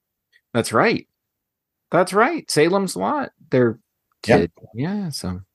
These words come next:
Speaker 2: Anyway, it's just, it's, it's so fascinating. I, there's so many things to read out there, and there are different reasons to read. And sometimes you really just wanna listen to a Stephen King audiobook at one point two five speed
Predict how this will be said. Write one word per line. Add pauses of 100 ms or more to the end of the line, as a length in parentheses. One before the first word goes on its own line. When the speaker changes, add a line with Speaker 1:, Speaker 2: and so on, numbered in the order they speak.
(220)
Speaker 2:
Anyway,
it's
just,
it's,
it's
so
fascinating.
I,
there's
so
many
things
to
read
out
there,
and
there
are
different
reasons
to
read.
And (380)
sometimes
you
really
just
wanna
listen
to
a
Stephen
King
audiobook
at
one
point
two
five
speed